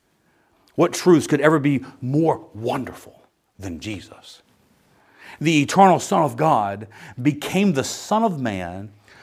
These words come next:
so that the sons of men could become eternal sons of God. Truly, Jesus is the wonder of Christmas. He himself is the gift. You give all kinds of gifts this Christmas, you missed that one, you missed it all.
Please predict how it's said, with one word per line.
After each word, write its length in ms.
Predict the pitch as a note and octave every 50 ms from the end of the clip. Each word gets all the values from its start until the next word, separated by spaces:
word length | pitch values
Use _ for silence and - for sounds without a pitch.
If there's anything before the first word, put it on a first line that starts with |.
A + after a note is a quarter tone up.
| - _
so 200 | - - - F#3
that 200 | F3 E3+ F3 E3+
the 100 | F3 D#3+
sons 360 | C#3+ - - F#3+ G3 G3+ F3+ D#3
of 160 | F3 D#3 C#3+
men 380 | D3+ D3+ E3 E3+ F3 F3+ E3+
could 340 | E3+ - - F3 E3+ D3 C3+
become 460 | C3 C#3+ C#3+ - - E3 D#3+ D#3 D3 -
eternal 580 | C#3 C3 A#2 - - - - D3 D#3 D3+ C#3+ C3
sons 360 | - - - A#2+ A#2+ G#2+ G#2
of 80 | G2+ -
God. 400 | - F2 - - - - - - _ _ _ _ _ _ _ _ _ _ _ _ _ _ _ _ _ _ _ _ _ _ _ _ _ _ _ - - _
Truly, 280 | - - G3 F3 C#3 C3
Jesus 680 | A2+ G#2 A2 C3+ F3 F#3+ D3+ G2+ F#2 F2+ - - -
is 140 | G2+ F#2 D#2
the 80 | F2+ F2+
wonder 400 | E2+ F#2 F#2+ F#2+ F2+ E2+ D#2+ D#2
of 160 | - - -
Christmas. 580 | - G2 - - - - - - - - - _ _ _ _ _ _ _ _ _ _ _ _ _ _ _ _ - - - _
He 200 | - - F#3+ F#3+
himself 680 | D#3+ D3+ B2+ A2 - - - - D3 D3+ C3+ - - -
is 140 | A2+ F#2
the 100 | E2 F2+
gift. 460 | D#2+ D#2+ F#2 D#2+ - - - - - - _ _ _ _ _ _ _ _ _ _ _ _ _ _ _ _ _ _ _ -
You 140 | D3 F#3
give 160 | F3 D#3 F3+ C#3
all 180 | D#3+ E3+ F3
kinds 320 | E3+ - - F3+ F3+ D3 C#3
of 120 | C3 A2
gifts 240 | G#2 D#3+ F3+ F3 -
this 200 | - F3 D#3 -
Christmas, 420 | - - F3 E3+ - F#3 D3+ -
you 80 | C3+ B2+
missed 220 | C#3 D3 C#3+ -
that 200 | - C#3+ E3 E3
one, 140 | D#3+ E3+ D#3+
you 100 | B2+ A2
missed 220 | G#2 G#2+ G#2 -
it 60 | A2 F#2+
all. 240 | F#2+ - - F#2+